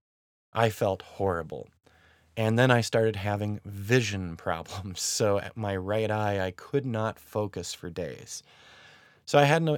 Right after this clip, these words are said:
emergency appointment with my physician again. We ran a bunch of tests again. And, um, he also referred me to an ophthalmologist. So recently had an M R I.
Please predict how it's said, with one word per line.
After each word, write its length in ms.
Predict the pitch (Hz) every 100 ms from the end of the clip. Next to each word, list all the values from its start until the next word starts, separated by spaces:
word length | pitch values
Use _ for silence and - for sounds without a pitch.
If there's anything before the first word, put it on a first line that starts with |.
| -
emergency 560 | 117 120 135 143 -
appointment 480 | 139 - 127 120 135
with 140 | 127 120
my 140 | 117
physician 500 | - 110 117 - 113
again. 460 | 101 113 160 185 135
We 400 | 107 98 98 -
ran 380 | 107 110 107 104
a 40 |
bunch 300 | 104 104 -
of 160 | 87 -
tests 500 | 123 110 - - -
again. 420 | 104 104 107 107 - - - - - _ _
And, 420 | 113 110 110 107
um, 380 | 104 101 101 101
he 160 | - 107
also 240 | 107 -
referred 400 | 110 101 107 101
me 160 | 101 101
to 160 | - 101
an 100 | 92
ophthalmologist. 960 | 107 101 - 95 104 101 92 69 - - _ - - _ -
So 480 | 107 101 98 98 95
recently 480 | 113 123 135 139 123
had 200 | 110 110
an 100 | 101
M 160 | 101 98
R 220 | 92 90
I. 420 | 135 147 147 143